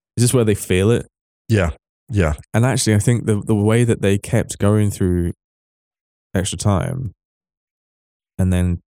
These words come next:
Speaker 1: kind of dealt with the penalties relatively drama-free, I think was actually pretty,
Speaker 2: They'll be fine.
Speaker 1: pretty amazing.
Speaker 2: You know, they'll be fine. Croatia were fine.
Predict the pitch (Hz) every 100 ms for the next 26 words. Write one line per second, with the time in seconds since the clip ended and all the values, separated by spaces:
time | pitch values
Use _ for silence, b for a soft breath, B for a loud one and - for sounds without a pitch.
0 | _ _ _ _ _ _ _ - 135 165
1 | 151 127 139 127 131 98 - 117 110 110
2 | 98 - _ _ 98 107 147 - 160 156
3 | 147 135 143 139 - 95 170 - _ _
4 | _ _ _ _ _ _ _ - 120 120
5 | 107 110 110 92 - 101 82 80 - _
6 | - 175 185 - 143 - 90 95 107 160
7 | - - 156 175 160 143 - 135 95 104
8 | 147 175 - 87 - 82 78